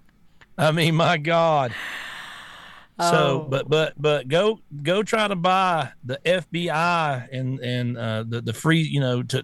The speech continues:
Speaker 1: to the way people communicate. Try to, you know, or try to say he wants peace in Russia and Ukraine. Oh boy, that peace. Don't you even dare call for peace.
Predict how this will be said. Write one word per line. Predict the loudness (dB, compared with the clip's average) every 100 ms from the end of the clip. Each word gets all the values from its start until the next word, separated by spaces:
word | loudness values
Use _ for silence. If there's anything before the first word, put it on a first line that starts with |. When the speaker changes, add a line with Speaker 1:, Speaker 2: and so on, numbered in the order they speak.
| -4
Speaker 1:
to | -6 -6 -14 _
the | -8 -8 -4
way | 2 6 6 4
people | 2 0 0
communicate. | 2 4 6 4 4 2 2 -2 -14 _ _ _ _ _ _ _ _ _ _
Try | 4 4
to, | 4 0
you | -2
know, | -2
or | 4 6 6 6 2 _ _ 0
try | 2 4
to | 2
say | -2 0 2 0
he | -2
wants | -2 -4 -6
peace | -2 0 0 -4 -8 _ _ _ _
in | -4 0
Russia | 0 0 -2
and | -2 0
Ukraine. | -2 -2 -4 -4 0
Oh | 4 4 4
boy, | 2 0
that | -2 -2
peace. | -4 -4 -4
Don't | -4 -4
you | -2
even | -2 -2 0
dare | 0 0
call | 0 0 0
for | -4
peace. | -6 -4 -2 -6